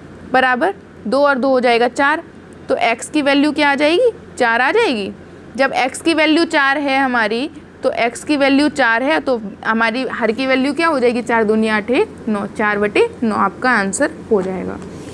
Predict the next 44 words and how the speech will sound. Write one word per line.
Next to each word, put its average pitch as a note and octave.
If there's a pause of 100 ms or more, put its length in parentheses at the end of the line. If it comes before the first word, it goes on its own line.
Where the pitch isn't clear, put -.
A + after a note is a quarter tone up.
(760)
तो C#4
हमने C#4
इस F4+
सवाल B3+
को E4
दो C4
तरीके C4+
से D#4+
समझ C4+
लिया D4
है। G4 (180)
अब A3+
मुझे A#3+
उम्मीद D4
है F#4
कि E4+
आप A#3
सभी A3+
को B3+
ये A#3+
सवाल A#3
समझ A#3+
में A#3+
आ G#3
गया F#3
होगा। F#3 (560)
बात C#4+
कर E4+
लेते E4+
हैं E4+
question D4+
number D4
seven C#4
की। C4 (340)
सेवन D4
में F4+
आपसे D#4
पूछा C4+
है C#4+
कि C#4 (360)
यदि D4
दो C#4
संख्याओं D#4
का D#4+